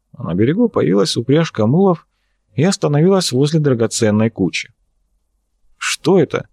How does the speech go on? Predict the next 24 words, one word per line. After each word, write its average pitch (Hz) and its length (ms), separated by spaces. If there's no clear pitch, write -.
спросил 107 400
капитан 104 400
Блат, 160 240
находившийся 107 600
поблизости. 107 720
«От 113 220
его 147 260
благородия 156 560
губернатора», 139 760
отвечал - 460
негр, 156 340
погонщик 120 640
мулов. 101 440
«Э, 90 180
что 180 240
бы 160 140
значит 151 420
перевезти 156 640
всё 104 200
это?» 85 300
Капитан - 440
Блат 170 240
был 165 240
озадачен. 147 600